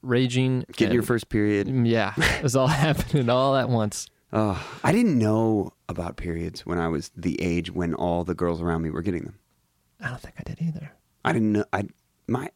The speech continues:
Speaker 2: my sexual education from my parents was about eight years too late. I remember my, <laughs> my dad,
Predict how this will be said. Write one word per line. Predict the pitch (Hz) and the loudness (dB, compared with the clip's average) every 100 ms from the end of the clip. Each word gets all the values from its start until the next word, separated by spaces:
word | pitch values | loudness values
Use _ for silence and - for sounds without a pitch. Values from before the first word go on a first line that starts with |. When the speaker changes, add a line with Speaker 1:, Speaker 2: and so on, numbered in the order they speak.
| _ _ _ - | _ _ _ -2
Speaker 2:
my | 120 143 175 170 | 0 2 0 0
sexual | - 123 - 92 | 0 -4 -2 -4
education | 87 90 - | -2 -6 -8
from | - | -10
my | 76 | -10
parents | - - - - - _ - | -8 -10 -10 -14 -16 _ -8
was | - - - - - _ _ _ _ _ _ _ _ _ _ _ _ _ - | -8 -6 -8 -8 -12 _ _ _ _ _ _ _ _ _ _ _ _ _ -6
about | 104 90 82 _ _ _ _ _ _ _ | -2 -2 -4 _ _ _ _ _ _ _
eight | 92 92 - | -2 -2 -4
years | 85 50 - | -8 -8 -8
too | - | -6
late. | 58 50 - 254 165 - - - | -6 -6 -12 -16 -12 -10 -10 -6
I | - 113 | 0 2
remember | 139 127 127 117 | 2 2 2 2
my, | 113 117 - - - | 2 0 -2 -14 -20
<laughs> | - - | -20 -2
my | 113 113 | 2 2
dad, | 120 117 113 107 | 2 2 2 -2